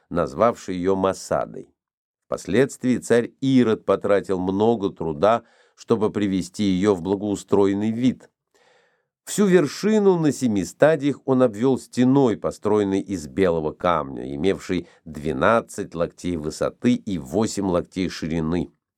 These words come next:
На ней были возведены тридцать семь башен, каждая из которых достигала пятидесяти локтей высоты. С этих башен можно было проходить в жилые дома, пристроенные к внутренней стороне стены по всей её длине.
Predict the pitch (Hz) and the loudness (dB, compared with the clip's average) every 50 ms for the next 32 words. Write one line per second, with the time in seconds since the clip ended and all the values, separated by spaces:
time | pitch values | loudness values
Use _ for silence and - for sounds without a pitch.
0 | _ _ _ _ _ _ _ - - - 60 64 67 85 120 147 165 170 147 139 | _ _ _ _ _ _ _ -14 -12 -10 -10 -6 0 2 2 4 2 2 2 2
1 | 156 156 156 143 143 131 117 127 127 117 123 123 135 156 160 143 - - 120 117 | 2 2 2 2 2 2 2 0 0 2 2 2 2 2 0 -2 -2 -2 0 0
2 | 139 156 156 - - 156 147 - - - 135 143 160 156 131 127 123 117 110 - | 0 0 -2 -2 -2 -2 -2 -2 -2 0 0 2 0 2 2 4 4 4 2 -2
3 | - 107 101 95 87 _ _ _ _ _ - 113 110 107 95 85 98 98 87 78 | -6 -10 -10 -10 -12 _ _ _ _ _ 0 2 2 2 0 -2 -6 -6 -6 -6
4 | - - 87 82 - 117 127 120 120 110 90 92 85 - - 98 92 107 107 104 | -4 -4 -4 -2 0 0 0 0 0 -2 -2 -6 -6 -4 -4 -2 0 0 2 2
5 | 104 92 - 104 101 80 - 113 123 120 107 110 98 - - 107 104 98 90 90 | 0 -2 -6 -8 -10 -6 -2 -2 -2 0 -2 -4 -6 -4 -2 0 0 0 0 -2
6 | - - 98 95 92 95 87 - 90 85 - - - 98 - - _ _ _ _ | -2 -2 -2 0 0 -2 0 0 -2 -2 -2 -6 -8 -8 -8 -10 _ _ _ _
7 | _ _ _ _ _ - - 202 208 - - 135 98 87 98 135 135 123 - 113 | _ _ _ _ _ 0 2 2 2 2 -2 -8 -2 0 2 2 2 0 -2 -6
8 | 104 104 107 113 107 92 107 101 95 110 110 107 98 - 107 95 87 - 98 92 | -4 -2 -2 -2 -2 -2 -4 -4 -2 0 0 0 0 0 -2 -4 -2 -2 -2 -2
9 | 85 107 107 82 87 85 87 92 101 101 104 101 95 92 85 95 95 104 123 135 | -2 -4 -6 -6 -8 -4 -2 0 0 2 2 0 0 0 2 2 2 2 2 0
10 | 127 113 - 85 87 80 - - 98 101 98 90 85 85 87 80 - - 85 95 | 0 -2 -2 -6 -12 -12 -10 -4 -2 0 0 0 0 -2 -4 -4 -6 -6 -4 -2
11 | 98 101 92 - 92 85 85 82 80 78 - - 92 90 90 87 87 85 82 - | -2 -2 -2 -2 -2 -2 -2 -2 -4 -4 -2 -2 0 0 2 0 0 -2 -4 -6
12 | - 98 95 98 113 127 120 123 - 87 80 - - - - 92 87 85 85 76 | -6 -4 -2 2 2 2 2 2 0 -2 -2 -4 -6 -8 -4 -2 -2 -2 -2 -4
13 | 80 82 80 76 73 71 64 55 | -4 -4 -4 -4 -4 -6 -8 -10